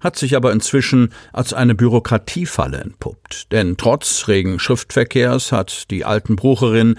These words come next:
bis heute keine Einladung ins Impfzentrum bekommen,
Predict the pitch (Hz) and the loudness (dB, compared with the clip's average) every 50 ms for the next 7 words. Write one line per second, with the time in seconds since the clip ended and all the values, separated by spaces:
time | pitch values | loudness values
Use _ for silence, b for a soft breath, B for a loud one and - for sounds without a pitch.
0 | B B B B B B 131 120 - - 143 147 151 151 - 147 139 - - - | B B B B B B -2 -2 0 2 2 2 2 2 0 -4 -4 -4 -4 -2
1 | 135 135 139 143 143 - - 135 117 110 107 104 101 101 101 104 104 104 - 101 | -2 0 0 0 -2 -2 -2 0 0 0 2 2 2 0 0 0 -2 -2 -4 -4
2 | 110 110 - - - 135 131 117 - - - 110 92 90 87 - 107 95 95 104 | -4 -4 -4 -2 0 2 2 2 0 -2 -4 -2 -2 -2 -4 -4 -4 -4 -2 -2
3 | 95 - 127 117 110 113 123 131 | 0 2 2 2 4 4 2 0